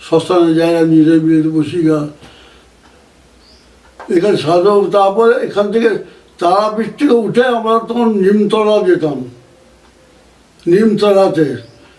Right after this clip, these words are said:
নিমতলাতে ছিল সবচেয়ে বেশি ইয়ে, কারণ নিমতলাতে ম-, ম-, নরমুণ্ড মালা পাওয়া খুব কঠিন, কারণ ওখানে সব গঙ্গা বিসর্জন করে,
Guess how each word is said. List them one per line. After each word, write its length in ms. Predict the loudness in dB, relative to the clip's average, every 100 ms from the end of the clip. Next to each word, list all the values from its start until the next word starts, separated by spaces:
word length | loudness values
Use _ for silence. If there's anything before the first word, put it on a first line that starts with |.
| _ _ _ _ _ -2
নিমতলাতে 800 | 0 2 0 0 2 -2 -4 -4
ছিল 260 | 0 0
সবচেয়ে 440 | 0 -6 -6 -2 0
বেশি 280 | 0 0 0
ইয়ে, 360 | 2 0 -2 -8 -20 _ -20 _ _ _ -4
কারণ 260 | 0 0
নিমতলাতে 1040 | 2 0 0 0 2 0 0 2 2 0 -4 -14 -20 _ _ -12
ম-, 320 | -8 -2 -2
ম-, 420 | 0 2 2 4 4 4
নরমুণ্ড 600 | 2 2 2 2 4 4
মালা 600 | 0 0 0 0 0 -2 -4 -14 -20 _ -4
পাওয়া 380 | 0 0 0 -4
খুব 380 | -4 -4 -4 -6
কঠিন, 440 | -4 -2 0 0 -2 -10 -20 -20 -20 _ _ _ _ _
কারণ 360 | 0 0 0 -2
ওখানে 460 | -2 -2 0 0 -2 -8 -20 _ _
সব 380 | -6 -4 -4 -2
গঙ্গা 320 | 0 2 2
বিসর্জন 680 | 0 -4 -2 -2 0 -2 -2
করে, 400 | -2 -2 -4 -8